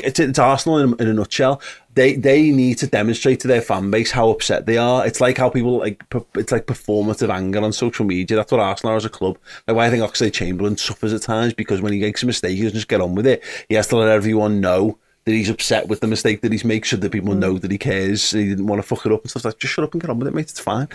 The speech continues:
Speaker 1: Arsenal, uh, I've got that to overcome in a big time, in a big way next season. Do we want to know what the percentages are this season? The,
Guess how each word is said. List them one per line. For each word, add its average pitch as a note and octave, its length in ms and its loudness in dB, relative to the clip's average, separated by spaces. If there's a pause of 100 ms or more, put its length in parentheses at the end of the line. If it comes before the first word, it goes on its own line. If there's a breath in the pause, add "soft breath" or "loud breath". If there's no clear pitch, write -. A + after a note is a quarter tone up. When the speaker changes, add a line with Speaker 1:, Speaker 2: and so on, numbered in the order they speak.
(240 loud breath)
Speaker 1:
Arsenal, A2 440 -2
uh, G2+ 340 2
I've - 120 -6
got E2 160 -2
that D2+ 180 -4
to F#2+ 120 0
overcome F2 320 -4
in F2+ 60 -2
a E2 40 -6
big E2 220 -6
time, E2 360 -6
in E2+ 100 -8
a D#2+ 40 -6
big E2+ 200 -6
way D#2+ 180 -4
next D#2+ 220 -10
season. F2 240 -4 (320 loud breath)
Do B2 120 4
we B2+ 80 6
want C#3 220 6
to C#3+ 80 4
know C#3 180 6
what D#3 220 4
the D3+ 80 -4
percentages C3+ 720 -2
are D#3 400 4
this - 180 -2
season? D3+ 440 0
The, C#3 80 4